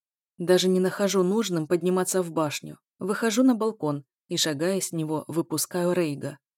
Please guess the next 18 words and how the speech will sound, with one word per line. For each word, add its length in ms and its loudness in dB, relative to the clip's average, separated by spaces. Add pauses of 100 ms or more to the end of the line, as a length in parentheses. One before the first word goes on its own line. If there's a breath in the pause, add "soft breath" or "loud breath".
(200)
Он 200 0
знает, 360 0
куда 200 -2
лететь. 480 -6 (260)
Чувствует. 640 -4 (400)
Быстрее, 720 -6
быстрее, 640 2
быстрее. 680 0 (520)
Каждый 360 -2
взмах 440 -4
в 100 -18
полную 400 0
силу, 460 -2 (240)
только 280 -2
самые 380 -2
разреженные 600 0
потоки 420 -2
воздуха. 640 -2